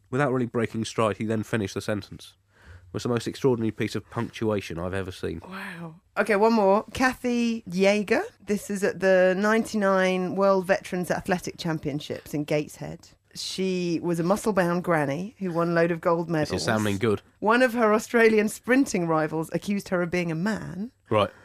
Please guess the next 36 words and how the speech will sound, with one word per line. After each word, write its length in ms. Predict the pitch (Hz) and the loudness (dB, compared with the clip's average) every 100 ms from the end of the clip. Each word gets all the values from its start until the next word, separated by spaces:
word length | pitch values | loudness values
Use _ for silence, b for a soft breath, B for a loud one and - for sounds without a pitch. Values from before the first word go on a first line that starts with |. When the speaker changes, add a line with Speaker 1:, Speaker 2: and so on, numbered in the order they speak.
| - | -4
Speaker 2:
But 200 | 180 175 | 0 4
when 160 | 214 | 4
she 180 | 226 233 | 2 -2
passed 460 | - 254 247 247 - | 0 4 4 2 -4
a 40 | |
sex 380 | 220 - - - | -4 -2 -2 -4
test 560 | - - 175 - - - - | -8 -8 -8 -12 -16 -16 -8
soon 300 | - 185 196 | 0 0 0
after 220 | 180 - | -4 -6
the 100 | 180 | -4
Games, 680 | 202 180 143 180 240 - - b b b b | 0 0 0 -2 -6 -10 -18 b b b b
she 140 | 175 202 | -10 -6
was 120 | 185 | -2
from 120 | 202 | 0
Arizona, 440 | 156 156 151 139 151 | 2 2 0 -4 -8
fifty-six 520 | - - - 170 - | -12 -12 -8 -8 -6
years 160 | 156 | -6
old, 280 | 151 151 147 B B B B | -4 -6 -8 B B B B
she 180 | - | -4
then 220 | 202 208 220 | 2 4 4
got 220 | 202 170 | 2 4
banned 340 | 226 220 180 | 4 4 0
from 160 | 185 185 | 0 0
veterans 460 | 196 202 - 165 | 0 0 -2 -2
athletics 520 | 156 151 160 147 - - | -2 -2 -6 -6 -10 -8
for 120 | 175 | -8
taking 380 | - 196 202 185 | -2 -2 -2 -2
anabolic 420 | 190 196 214 208 | -2 -2 -4 -6
steroids. 720 | - 262 240 170 - - - _ B B B B B B B B | -8 -10 -10 -12 -18 -20 -20 _ B B B B B B B B
Speaker 1:
That 140 | - 143 | 0 4
is 140 | 147 | 4
taking 480 | - 113 - 98 95 - - | 2 0 0 -2 -4 -6 -4
veterans 360 | 101 101 95 | -4 -4 -2
athletics 400 | 98 95 90 - | -2 -2 -4 -6
too 160 | - 95 | -6 -6
seriously. 460 | - 87 82 85 | -4 -4 -4 -8